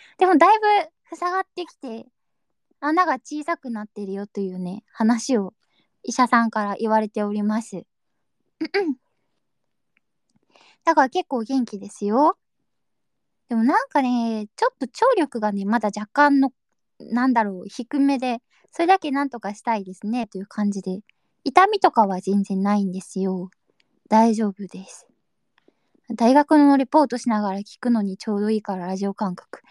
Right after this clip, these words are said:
人が喋ってるのを聞きながら文字書けるのすごくないっすか？<laughs> そうなんですよ。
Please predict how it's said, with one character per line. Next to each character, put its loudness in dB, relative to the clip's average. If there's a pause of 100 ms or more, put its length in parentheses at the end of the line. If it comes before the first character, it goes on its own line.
(300)
人 4
が 8 (100)
喋 0
っ -12 (440)
て -6
る -8
の -6
を -8
聞 -18
き -2
な 2
が 4
ら 2
文 6
字 0
書 -4
け -4
る -2
の -8
す -14
ご -4
く -2
な 2
い -2
っ -10
す -20
か？ -10 (840)
<laughs> -2 (1600)
そ 0
う 0
な -2
ん -2
で -2
す -12
よ。 -8